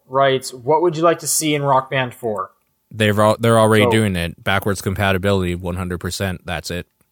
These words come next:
Speaker 1: Well, it's not gonna be a hundred percent, man.
Speaker 2: I know.
Speaker 1: They couldn't even do that for each one of their
Speaker 2: I
Speaker 1: games.
Speaker 2: know.
Speaker 1: It was, it was always, like, ninety-five percent.
Speaker 2: Yeah. The
Speaker 1: Is there, is there a song that you're like, "I would,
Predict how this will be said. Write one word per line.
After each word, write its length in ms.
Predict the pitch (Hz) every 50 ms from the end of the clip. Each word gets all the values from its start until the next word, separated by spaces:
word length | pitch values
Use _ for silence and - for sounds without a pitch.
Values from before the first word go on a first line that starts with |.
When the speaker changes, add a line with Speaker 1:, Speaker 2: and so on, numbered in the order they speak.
| _ _ _ _ _ _ _ _ _ _ _ _ _ _ _ _ _ _ _ _ -
Speaker 1:
Well, 360 | 147 165 170 160 160 - - -
it's 160 | 160 - -
not 100 | 175 151
gonna 120 | 147 151 135
be 60 | 143
a 40 | 135
hundred 180 | 143 139 135
percent, 320 | 120 117 - 135 127 117 110
man. 200 | 110 110 220 214
Speaker 2:
I 160 | 107 107 202
know. 140 | 190 - -
Speaker 1:
They 60 | - -
couldn't 160 | 165 160 156
even 180 | 156 139 139 143
do 120 | 135 139
that 360 | 135 143 139 135 135 - _ _
for 560 | - - - 143 135 131 131 127 123 123 - -
each 240 | 139 135 123 - 120
one 160 | 131 139 135
of 60 | 127
their 80 | 117 113
Speaker 2:
I 120 | 110 107 107
Speaker 1:
games. 40 | 101 92
Speaker 2:
know. 140 | 87 87 92
Speaker 1:
It 20 |
was, 120 | 110 110 120
it 60 | 120
was 120 | 131 127 120
always, 180 | 135 131 131
like, 100 | 123 123
ninety-five 580 | 127 127 127 127 123 120 - 123 113 117 117 -
percent. 280 | - 107 - 117 110 104
Speaker 2:
Yeah. 260 | 90 82 76 67 69 - _ _ _ _ _ _ _ _ _ _ _ _ _ _ _ _ _ _ _
The 120 | - 151 - _ _ - -
Speaker 1:
Is 160 | 156 147 131
there, 360 | 175 180 190 196 196 196 196 -
is 140 | 160 156 131
there 160 | 165 165 165
a 40 | 165
song 640 | 165 - - 139 135 135 135 135 139 143 143 147 143 131
that 40 | 123
you're 120 | 123 127
like, 240 | 123 123 120 123 117
"I 80 | 117 117
would, 220 | 113 113 113 117